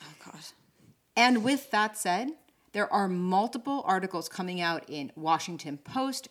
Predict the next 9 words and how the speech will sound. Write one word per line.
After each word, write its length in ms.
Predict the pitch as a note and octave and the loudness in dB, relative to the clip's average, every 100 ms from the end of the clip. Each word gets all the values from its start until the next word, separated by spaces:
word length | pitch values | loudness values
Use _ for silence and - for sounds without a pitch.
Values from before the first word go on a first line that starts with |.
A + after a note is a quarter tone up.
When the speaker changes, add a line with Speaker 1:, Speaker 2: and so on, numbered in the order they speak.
| _ | _
Speaker 2:
New 180 | F3 E3+ | -6 -4
York 280 | D#3+ D#3 D3+ | -2 -4 -6
Times, 760 | - B3+ C4+ C4+ C4 C4 B3+ - - _ _ _ _ _ _ _ - | -8 -2 0 0 0 0 -2 -6 -16 _ _ _ _ _ _ _ -6
you 60 | F#3 | -4
know, 180 | D#3 - | -4 -4
major 440 | G3 G3+ A#3 A3+ | 0 4 4 2
magazines 840 | G#3+ F#3 F#3 E3+ E3+ F#3 B3 D4+ - | 4 4 2 -2 -4 -2 -2 -2 -2
that 220 | G3+ G3+ | -4 0
basically 840 | F#3 G3+ B3 A#3+ B3+ B3+ B3+ B3 | -2 -2 -4 -6 -4 -2 -2 -4